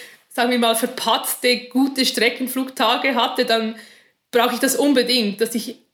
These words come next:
irgendwas erlebe beim Fliegen, das wie, völlig losgelöst ist von der, quasi von, von, von einem,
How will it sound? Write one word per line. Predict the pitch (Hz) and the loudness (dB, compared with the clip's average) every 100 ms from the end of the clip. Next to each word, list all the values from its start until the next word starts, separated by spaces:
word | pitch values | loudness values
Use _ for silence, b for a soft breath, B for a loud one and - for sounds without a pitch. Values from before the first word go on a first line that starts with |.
| _ _ | _ _
irgendwas | - 254 254 214 220 220 - | 0 2 2 2 0 0 -2
erlebe | 214 220 240 233 | 0 2 2 2
beim | 220 208 | 0 0
Fliegen, | 240 240 226 | -2 -2 -2
das | 214 - - | -2 -6 -10
wie, | 208 240 233 | -6 -6 -4
völlig | - 262 262 247 | 0 2 4 4
losgelöst | 240 254 247 220 226 - | 2 2 0 2 2 0
ist | - | -4
von | - 208 | -2 -2
der, | 202 B B B B B _ _ | -2 B B B B B _ _
quasi | 233 220 226 | 0 2 0
von, | - 208 208 | -2 -4 -4
von, | - 220 208 | -2 -2 0
von | 226 | 0
einem, | 208 202 196 190 | 2 2 0 -2